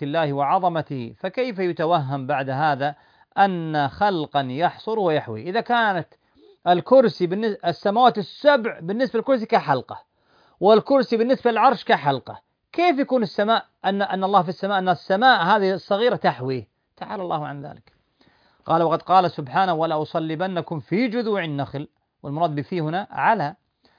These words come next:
وقال تعالى: "فسيروا في الأرض"، وفي هنا بمعنى على، بمعنى على، ونحو ذلك، وهو كلام عربي حقيقة لا مجازا، وهذا يعلمه من عرف حقائق معاني الحروف وأنها متواطئة في الغالب لا مشتركة.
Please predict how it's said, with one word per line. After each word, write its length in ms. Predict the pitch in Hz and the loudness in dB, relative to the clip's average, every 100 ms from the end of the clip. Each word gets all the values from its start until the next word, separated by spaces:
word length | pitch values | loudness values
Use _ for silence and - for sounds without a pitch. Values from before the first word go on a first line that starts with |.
| _ - | _ -10
وقال 300 | - 170 170 | 2 2 4
تعالى: 240 | 175 180 | 2 2
"فسيروا 560 | 165 156 - 190 214 196 | 0 -4 -2 -2 0 0
في 120 | 269 | -2
الأرض"، 340 | 247 170 180 | -2 -2 -2
وفي 360 | - 131 175 160 | -6 -10 -8 -6
هنا 100 | 160 | -6
بمعنى 380 | 151 143 143 175 _ | -4 -4 -6 -8 _
على، 360 | 196 233 170 196 _ _ _ _ | -2 0 -2 -6 _ _ _ _
بمعنى 360 | 131 147 143 135 | -6 -2 0 0
على، 380 | 123 180 113 82 _ _ _ - | 2 2 2 -6 _ _ _ -4
ونحو 300 | 175 143 156 | -4 -2 0
ذلك، 340 | 156 120 - | 2 0 -2
وهو 320 | 180 202 156 | -4 -2 -4
كلام 460 | - 139 180 147 127 | -2 0 2 0 -2
عربي 540 | 127 135 151 170 135 | -2 -2 -4 -8 -10
حقيقة 440 | - 156 214 - 180 | -6 -6 -6 -6 -4
لا 160 | 285 | -2
مجازا، 480 | 240 143 135 117 135 _ _ _ _ | -4 -4 -4 -6 -12 _ _ _ _
وهذا 300 | 120 151 147 | -2 0 2
يعلمه 360 | 139 143 170 147 | 0 -2 -2 -4
من 140 | 139 | -2
عرف 300 | 123 160 131 | 0 -2 -2
حقائق 500 | 123 131 - 156 143 | -2 -2 -2 -4 -2
معاني 380 | 143 139 170 160 | -4 -2 -4 -4
الحروف 420 | 123 175 220 - | -6 -2 -2 -4
وأنها 280 | 147 165 151 | -6 -4 -6
متواطئة 600 | 143 139 139 175 175 143 | -6 -4 2 2 2 -4
في 80 | 127 | -6
الغالب 340 | 131 185 220 | -4 -4 -2
لا 140 | 294 233 | -6 -6
مشتركة. 580 | 131 - 113 107 113 | -8 -8 -8 -10 -20